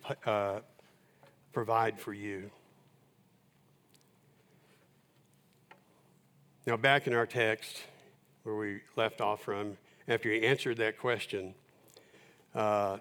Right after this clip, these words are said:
that they thought they had him, it says in verse twenty-six, "They were not able to catch him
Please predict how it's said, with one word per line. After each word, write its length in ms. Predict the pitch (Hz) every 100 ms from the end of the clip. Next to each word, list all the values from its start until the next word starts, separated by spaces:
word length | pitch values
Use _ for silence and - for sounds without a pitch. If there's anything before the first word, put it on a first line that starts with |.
| -
that 140 | 107
they 160 | 117 113
thought 300 | 107 110 117
they 120 | 104
had 240 | 113 107
him, 220 | 95 95 95 - _ - - - _ -
it 100 | 131
says 280 | 151 139 117
in 100 | 117
verse 260 | 127 120
twenty-six, 680 | - 131 113 - 147 117 -
"They 280 | 123 139 165
were 140 | 147
not 300 | 139 139 139
able 280 | 127 139 127
to 120 | 120
catch 380 | 113 - 147 143
him 300 | 139 131 127